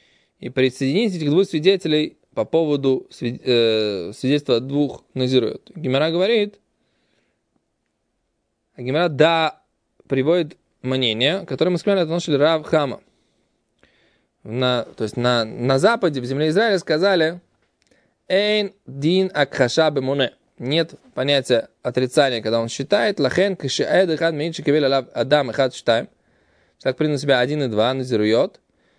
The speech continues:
«Вэт шени», а другой свидетель говорит три, четыре, пять. «Ло нехшава давар кехаша гмура бейнеем». Нет между ними отрицания.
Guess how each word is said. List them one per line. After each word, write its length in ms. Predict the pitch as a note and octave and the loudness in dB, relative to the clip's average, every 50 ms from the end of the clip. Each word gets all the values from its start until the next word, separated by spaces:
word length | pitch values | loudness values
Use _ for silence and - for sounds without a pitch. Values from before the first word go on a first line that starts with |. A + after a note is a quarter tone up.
| _ _ _ _ | _ _ _ _
«Вэт 300 | - C3 D3+ E3+ E3+ - | 0 0 2 2 0 -2
шени», 720 | - - C#3+ D3 - C3+ C#3+ D3 E3+ F3 - - E3+ D#3+ | -4 -4 -4 -4 -2 2 2 2 2 2 0 -4 -2 -2
а 60 | C3 | 0
другой 240 | B2+ C3+ C#3+ F3 E3 | 0 2 2 2 0
свидетель 340 | - - D3+ D#3 D3 C#3+ C#3 | 0 0 -2 -2 -2 -2 0
говорит 260 | C3 B2+ C#3 C#3 C3 - - - - _ _ _ _ _ _ - _ _ | 2 2 2 2 0 -6 -14 -20 -20 _ _ _ _ _ _ -20 _ _
три, 180 | C#3+ D#3 D#3+ | -2 -2 -2
четыре, 240 | C#3+ - - C3+ B2+ | -4 -4 -2 -2 -2
пять. 360 | - - A2 A#2 C3 - - _ _ _ _ _ _ _ _ _ _ _ _ _ | 2 2 2 2 2 -2 -8 _ _ _ _ _ _ _ _ _ _ _ _ _
«Ло 260 | - C#3 E3+ G#3+ A3 G#3 | 0 2 2 2 2 0
нехшава 420 | F#3+ D3 - - E3 D#3+ D3+ C3 | -2 -4 0 2 2 2 4 2
давар 320 | A#2+ A2+ A#2+ C3+ C#3+ D3 C#3+ | 0 2 2 2 2 0 0
кехаша 640 | - C3 A#2+ - - - G2+ - - D3 C#3 C3 | -2 -2 -2 -2 -2 -2 -2 2 2 2 2 2
гмура 400 | C3 C3 A2+ G#2 G#2 A#2 A#2+ A#2+ | 0 -2 -2 0 2 2 2 2
бейнеем». 360 | A#2+ A2+ G#2+ G#2 A#2 C#3 C#3 | 0 0 0 0 0 -2 0
Нет 180 | C#3 D3 C#3+ - | -2 -2 -2 -2
между 180 | B2+ A#2 A2+ | -2 -2 0
ними 220 | A2 B2 C3 B2+ A#2+ | 0 0 0 0 0
отрицания. 720 | - B2 A#2+ - B2 A2+ - - G#2+ G2+ G2+ A#2 E3 | 0 -2 0 0 -2 -2 0 -2 -2 -2 -2 -4 -6